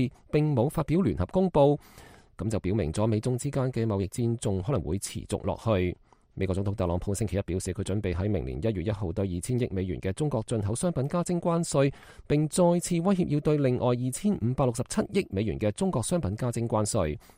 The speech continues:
特朗普喺接受華爾街日報採訪時表示，佢極唔可能接受中國希望美國推遲加徵關稅嘅要求。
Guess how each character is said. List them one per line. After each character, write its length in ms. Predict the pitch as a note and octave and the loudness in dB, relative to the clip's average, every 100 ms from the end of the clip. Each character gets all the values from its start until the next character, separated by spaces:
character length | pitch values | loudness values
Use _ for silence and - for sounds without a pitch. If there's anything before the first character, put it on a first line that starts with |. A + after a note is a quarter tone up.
| _ | _
特 60 | - | -4
朗 60 | F#2+ | -2
普 160 | G#2+ | 0
喺 80 | G2+ | -2
接 120 | G#2 | -2
受 180 | - F2+ | -4 -4
華 100 | D#2 | -4
爾 80 | C#2 | -4
街 180 | F2 A2+ | -2 0
日 120 | A2 | -2
報 180 | - F#2+ | -2 -4
採 160 | - F#2+ | -2 -2
訪 200 | G#2+ G#2+ | -2 -4
時 120 | - | -6
表 160 | D#2+ | -4
示， 200 | G2 F#2 F2+ - - | -2 -2 -4 -8 -4
佢 120 | - E3 - | -2 -2 -2
極 100 | - - - | -4 -2 -2
唔 160 | G2+ F#2+ | 0 0
可 220 | G#2 C3 | 0 2
能 200 | G2 G2 - - - | 2 0 -4 -14 -4
接 100 | D#3+ | -2
受 280 | - C3 B2+ | 2 2 2
中 200 | - A3 | 0 2
國 160 | D#3+ | 2
希 120 | C3+ | 4
望 200 | F#3 C3+ | 2 2
美 140 | A#2+ C3 | 2 2
國 180 | C#3+ - - _ | 2 0 -8 _
推 300 | - G#3 G3+ | 0 2 0
遲 260 | - F2 - | -2 -6 -2
加 160 | F3+ F3 | 0 2
徵 180 | E3+ | 0
關 220 | D#3+ D#3+ D3+ | 0 0 2
稅 160 | B2 | 0
嘅 80 | G2+ | 0
要 160 | A2 A#2+ | 0 2
求。 340 | A#2+ D#2 A#1 | 0 0 -4